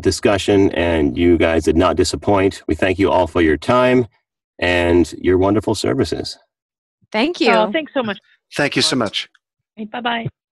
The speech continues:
Speaker 1: So that was some fabulous discussion. We want to thank all of our guests once again. We can't thank them enough for being with us and donating their time, so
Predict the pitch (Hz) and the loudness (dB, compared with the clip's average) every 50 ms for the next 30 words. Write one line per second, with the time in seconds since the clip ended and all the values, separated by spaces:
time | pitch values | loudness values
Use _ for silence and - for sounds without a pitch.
0 | _ _ _ _ _ _ _ _ _ _ _ _ _ _ _ _ _ _ _ _ | _ _ _ _ _ _ _ _ _ _ _ _ _ _ _ _ _ _ _ _
1 | _ _ _ _ _ _ - - 95 92 90 73 80 110 123 120 113 - - 92 | _ _ _ _ _ _ -6 -4 -4 -2 -2 -4 -4 -4 -4 -4 -4 -6 -8 -12
2 | 82 78 - _ - 123 127 139 135 131 127 120 117 117 110 - - - - - | -12 -14 -12 _ -6 -6 -6 -4 -4 -2 -2 -2 -2 -4 -4 -6 -10 -14 -14 -14
3 | 80 - - 85 85 - - 82 85 82 85 82 80 78 - - 101 92 92 87 | -12 -8 -6 -6 -6 -6 -8 -8 -6 -4 -4 -4 -6 -8 -8 -6 -4 -4 -4 -4
4 | 82 - - - - 92 95 95 95 98 87 85 80 80 78 78 - - 78 80 | -6 -10 -18 -10 -8 -6 -4 -4 -4 -6 -6 -6 -4 -6 -6 -6 -8 -8 -8 -8
5 | 80 - - 78 76 78 73 73 71 73 73 _ _ _ _ _ _ _ _ _ | -8 -8 -10 -6 -6 -4 -4 -4 -6 -8 -10 _ _ _ _ _ _ _ _ _
6 | _ _ - 82 78 - 104 98 82 - - 87 87 87 80 73 78 80 78 76 | _ _ -14 -12 -8 -6 -6 -6 -6 -6 -6 -6 -6 -6 -6 -6 -4 -4 -6 -6
7 | - - 78 69 73 98 101 101 98 98 92 92 90 90 82 - - - - - | -8 -12 -12 -8 -6 -4 -4 -2 -2 -4 -2 -4 -4 -6 -8 -12 -16 -14 -12 -10
8 | 73 73 69 71 69 - 78 80 82 80 78 78 76 71 69 - 78 73 73 73 | -8 -8 -8 -8 -8 -6 -6 -4 -4 -4 -4 -6 -6 -8 -10 -10 -8 -8 -6 -6
9 | 73 73 76 73 - _ _ _ _ _ _ - - 82 78 76 73 71 | -6 -6 -8 -10 -12 _ _ _ _ _ _ -14 -8 -6 -4 -4 -4 -6